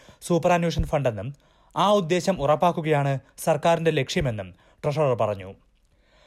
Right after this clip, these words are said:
കടുത്ത സാമ്പത്തിക പ്രതിസന്ധിയുള്ളപ്പോൾ സൂപ്പർ ഫണ്ട് പിൻവലിക്കാൻ നേരത്തെ തന്നെ അനുമതിയുണ്ടെങ്കിലും കൂടുതൽ സാഹചര്യങ്ങളിൽ പണം പിൻവലിക്കാൻ സ്കോട്ട് മോറിസൺ സർക്കാർ അവസരമൊരുക്കിയിരുന്നു. ആദ്യ വീട് വാങ്ങാനും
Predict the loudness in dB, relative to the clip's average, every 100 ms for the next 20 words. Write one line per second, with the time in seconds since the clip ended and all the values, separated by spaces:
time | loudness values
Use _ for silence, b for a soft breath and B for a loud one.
0 | b 0 2 2 0 0 0 0 -2 -2
1 | -2 -2 -4 -4 -4 0 0 0 -2 -2
2 | -6 -2 -2 -2 -2 -2 0 0 0 -2
3 | -4 b b b 0 0 2 0 0 0
4 | -2 -2 0 0 0 0 0 -4 -6 b
5 | b b b b 0 2 2 2 2 2
6 | 0 0 0 2 0 2 -2 -2 -2 0
7 | -2 -2 b b -6 0 0 2 -2 -2
8 | -4 -2 0 -2 0 -2 0 -2 -2 -4
9 | -6 -6 -6 -10 -12 _ _ _ _ _
10 | _ _ _ _ b b b 0 2 2
11 | 0 0 0 2 2 2 -2 -4